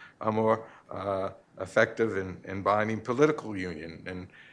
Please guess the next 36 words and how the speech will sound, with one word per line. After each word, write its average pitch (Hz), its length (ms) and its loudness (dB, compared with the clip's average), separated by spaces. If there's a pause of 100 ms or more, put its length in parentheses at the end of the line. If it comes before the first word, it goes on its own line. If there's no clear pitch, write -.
(220)
and, 104 400 2
uh, 104 400 6
we 127 140 -2
see 160 220 2
that 135 220 12
happening 123 540 6 (420)
in 127 140 2
the 135 100 4
Americas 139 520 8
as 143 120 2
well. 139 240 10
So - 140 -4
we 123 140 2
have 139 240 6
the 120 140 0
growth 123 340 4
of 107 80 -10
these 107 180 -4
sub-regional 117 640 0
groups, 117 420 -4 (380)
where, 110 300 -2 (180)
blocks, 117 540 8 (380)
which, 107 380 0
uh, 101 260 4 (100)
which 113 280 -4 (300)
vote 120 200 8
accordingly 123 600 4
within, 113 500 0
within 104 320 0
the 110 160 2
O 107 140 4
A 107 160 2
S - 180 -6 (260)
as 104 160 -2
well. 87 380 -2 (720)
Uh, 110 380 10